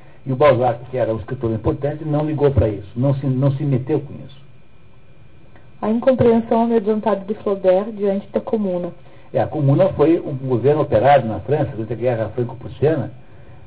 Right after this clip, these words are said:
Speaker 1: O governo desmontou, o pessoal ficou quarenta dias lá mandando governo. Foi a maior bagunça do mundo. E o, o Flaubert, eh, achava isso horri-, horrível, não,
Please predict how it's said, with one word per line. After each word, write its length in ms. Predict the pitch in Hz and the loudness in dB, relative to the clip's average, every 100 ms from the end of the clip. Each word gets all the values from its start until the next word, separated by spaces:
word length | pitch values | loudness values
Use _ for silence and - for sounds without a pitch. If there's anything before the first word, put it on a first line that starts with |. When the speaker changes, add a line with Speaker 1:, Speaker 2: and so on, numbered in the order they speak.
| - | -8
Speaker 1:
O 160 | 127 120 | -2 0
governo 420 | 127 120 135 127 | 0 2 4 2
desmontou, 680 | 117 127 147 139 143 180 220 | 0 0 0 0 2 2 2
o 20 | |
pessoal 340 | - 190 180 175 | -2 0 2 2
ficou 160 | - | 0
quarenta 420 | 170 151 143 135 117 | 0 2 2 0 -4
dias 320 | 107 131 98 | -4 -6 -4
lá 120 | 120 | -4
mandando 340 | 117 107 117 | -4 -4 -4
governo. 160 | 110 110 | -4 -4
Foi 120 | 170 | 0
a 20 | |
maior 280 | 170 147 190 | 2 4 2
bagunça 460 | 165 104 127 175 120 | 2 -2 -4 -10 -10
do 100 | 117 | -8
mundo. 240 | 131 151 - - - - - - - | -8 -8 -10 -16 -20 -20 -20 -20 -8
E 160 | 123 139 | -4 -2
o, 500 | 156 - 131 131 123 | -2 -2 -2 0 0
o 80 | - | 2
Flaubert, 480 | 143 127 139 160 - - | 4 6 6 6 2 -4
eh, 720 | 123 123 120 117 113 110 110 | -2 -2 -2 0 0 -2 -4
achava 380 | 107 143 135 110 | -2 0 0 0
isso 260 | 127 - | -6 -8
horri-, 260 | 110 98 113 | -8 -6 -6
horrível, 540 | 104 90 101 165 107 | -8 -8 -4 -4 -4
não, 280 | 98 107 104 | -6 -6 -8